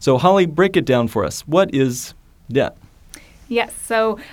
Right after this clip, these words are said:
Speaker 2: uh, for the episode today, wanted to focus a little bit more on bank loans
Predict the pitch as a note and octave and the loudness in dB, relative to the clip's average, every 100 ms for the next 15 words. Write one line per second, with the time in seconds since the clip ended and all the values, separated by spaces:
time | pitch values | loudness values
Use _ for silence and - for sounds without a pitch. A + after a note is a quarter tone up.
0 | - A3+ A3 A#3 A3 C#4 D4+ C#4+ C4 B3 | -4 -4 -2 -2 0 0 0 -2 -2 -2
1 | A3+ A3+ A#3 A3+ G#3 G3+ G#3 A3 G#3 G#3+ | 0 2 2 0 -4 -6 -6 -6 -6 -8
2 | G#3+ G3+ A3 G#3+ - G#3 G3 F#3+ F#3+ G3 | -6 -4 -2 -2 -2 -2 0 -2 -2 -2
3 | F#3+ F#3+ - B3+ D#4 D4+ F#3 F#3 F#3 G#3 | -2 -6 -6 -2 -2 -2 -6 -6 -6 -10